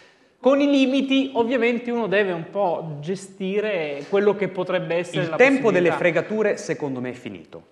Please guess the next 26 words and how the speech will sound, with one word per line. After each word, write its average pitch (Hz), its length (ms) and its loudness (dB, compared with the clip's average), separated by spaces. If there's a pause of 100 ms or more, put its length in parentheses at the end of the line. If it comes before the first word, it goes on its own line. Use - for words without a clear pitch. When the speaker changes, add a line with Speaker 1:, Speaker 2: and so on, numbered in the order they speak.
(120)
Speaker 2:
Nel 135 200 -4
senso, - 420 -12
negli 135 260 -4
anni 240 180 -2
passati 190 400 -6
in 120 80 -10
cui 190 120 -8
c'erano 135 320 -6
gli 131 100 -4
avventizi, 123 880 -8 (180)
a - 80 -20
cui - 600 -8
giustamente 127 600 -10
le 113 80 -4
associazioni 123 580 -8
di 131 60 -6
categoria 120 500 -6
hanno 113 100 -8
fatto - 280 -10
la 107 100 -6
guerra, 95 420 -8 (100)
perché 175 220 -14
c'erano 170 320 -10
cani 160 200 -12
e 117 40 -12
porci 90 520 -10